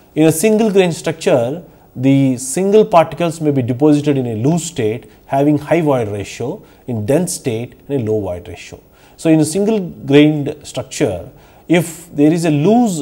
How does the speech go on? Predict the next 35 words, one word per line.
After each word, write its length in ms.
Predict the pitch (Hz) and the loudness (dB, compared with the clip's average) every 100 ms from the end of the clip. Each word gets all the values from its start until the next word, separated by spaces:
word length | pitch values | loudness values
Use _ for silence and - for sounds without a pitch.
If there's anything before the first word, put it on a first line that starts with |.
| 120 | -6
deposit, 680 | 120 139 131 120 101 113 - - _ - | -4 0 0 0 -4 -6 -14 -20 _ -6
there 140 | 131 | -4
is 80 | 127 | -2
a 60 | 127 | -4
possibility 580 | 135 156 160 165 160 | -2 -2 -2 -6 -4
of 140 | 151 143 | -4 -4
high 160 | - 123 | -4 -4
void 300 | 113 101 92 | -4 -6 -6
ratio. 340 | 98 92 - - | -10 -12 -14 -14
That 200 | 107 104 | -14 -10
means 220 | 165 156 147 | -6 -6 -6
that 320 | 123 143 143 - - - | -6 -6 -10 -20 -18 -12
the 100 | 117 | -8
particle 480 | - 135 139 151 | -4 -4 -4 -4
to 120 | 139 143 | -2 -4
particle 460 | 123 120 - 131 | -4 -6 -6 -12
contact 600 | 110 110 110 110 107 - - - - | -8 -10 -8 -6 -6 -8 -20 -20 -10
is 460 | 117 113 104 - - | -6 -6 -8 -14 -16
minimum 420 | 113 120 143 196 - - - - - | -8 -2 0 -2 -4 -18 -20 -20 -12
and, 280 | - 143 139 | -2 0 2
uh, 140 | 131 123 | 0 0
the 120 | 123 | -2
particles 520 | 131 143 - 160 151 | -2 -4 0 -2 0
are 140 | 143 | -2
actually 400 | 120 104 131 127 | -4 -6 -6 -4
arranged 460 | 113 110 123 113 90 82 - _ | -4 -4 -4 -6 -10 -12 -16 _
such 240 | - 135 175 | -8 -4 0
a 60 | |
way 180 | 151 135 | 2 2
that 360 | 104 107 113 - - | 0 -4 -6 -12 -18
they 200 | 123 135 | -4 0
exhibit 540 | 131 123 139 151 151 - - | 0 -2 0 0 0 -6 -16
high 180 | - 110 | -10 -8
void 260 | 92 87 - | -8 -10 -12
ratio. 320 | 87 - - | -16 -16 -20